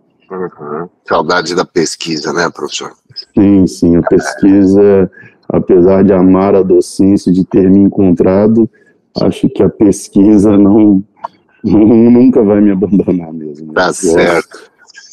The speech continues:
Speaker 1: Professora Angélica, e aí no Amazonas, no ifam, como é que é? Você, você consegui-, você consegue seguir nessa linha de pesquisa? O que que você tem feito aí?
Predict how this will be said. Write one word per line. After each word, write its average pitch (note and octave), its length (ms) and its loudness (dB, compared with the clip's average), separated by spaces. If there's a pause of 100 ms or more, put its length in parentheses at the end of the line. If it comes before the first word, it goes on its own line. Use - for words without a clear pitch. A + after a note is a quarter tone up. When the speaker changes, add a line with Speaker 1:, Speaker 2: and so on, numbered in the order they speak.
(500)
Speaker 1:
Professora D3+ 460 0
Angélica, C#3+ 600 0
e C3+ 180 2
aí C#3 200 -4
no C#3 120 -2
Amazonas, A#2+ 800 -2
no A#2+ 120 -2
ifam, G#2 460 -2 (140)
como F#2+ 180 -6
é G2+ 80 -2
que G2+ 140 -4
é? F#2 80 0
Você, F#2+ 420 -2
você F#2+ 400 -8
consegui-, G2 600 -10
você - 280 -14
consegue G#2 460 -8
seguir G#2 360 -6
nessa G#2+ 520 -6
linha A2+ 540 -4
de F2+ 140 -14
pesquisa? C3 920 -6
O G#2+ 40 -10
que A#2 180 -10
que - 100 -20
você G#2+ 260 -10
tem G2 220 -8
feito E2 420 -10
aí? A#1+ 140 -14